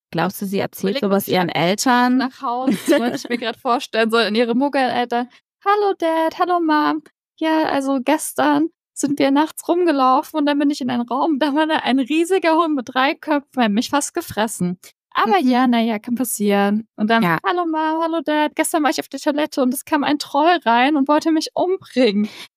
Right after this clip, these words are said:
Speaker 2: Ich glaub, sie erzählt es nicht. Ich glaub, sie erwähnt tatsächlich in der Stelle in den späteren Büchern mal,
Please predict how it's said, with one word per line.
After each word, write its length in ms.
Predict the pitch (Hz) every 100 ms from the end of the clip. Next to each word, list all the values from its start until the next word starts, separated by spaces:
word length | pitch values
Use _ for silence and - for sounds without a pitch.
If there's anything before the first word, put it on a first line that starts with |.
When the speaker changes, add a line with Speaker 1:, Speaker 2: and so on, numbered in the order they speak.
| _ -
Speaker 2:
Ich 160 | 233
glaub, 180 | - 285
sie 300 | - 269 247 - -
erzählt 400 | 226 - 311 -
es 120 | 311
nicht. 160 | 220 220
Ich 160 | 226
glaub, 160 | - 254
sie 180 | - 226
erwähnt 400 | 214 196 262 -
tatsächlich 540 | 220 - 208 - 208
in 120 | -
der 140 | 214 208
Stelle 500 | - - 240 262 240
in 100 | 214
den 120 | 214
späteren 520 | 214 - 214 202 202
Büchern 420 | 202 262 - 214 190
mal, 320 | 180 196